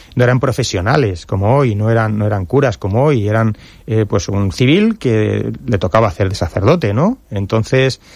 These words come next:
eh, bueno, pues, eh, alguien dentro de esa legión ejercía las funciones de, de sacerdote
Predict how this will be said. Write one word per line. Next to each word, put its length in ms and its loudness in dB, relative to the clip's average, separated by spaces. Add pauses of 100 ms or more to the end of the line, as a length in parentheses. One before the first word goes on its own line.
(260)
eh, 320 0
bueno, 220 0
pues, 320 -4
eh, 300 2
alguien 400 2
dentro 320 0
de 80 2
esa 280 0
legión 360 -2
ejercía 420 -2
las 140 -2
funciones 420 0
de, 220 2
de 160 -2
sacerdote 640 0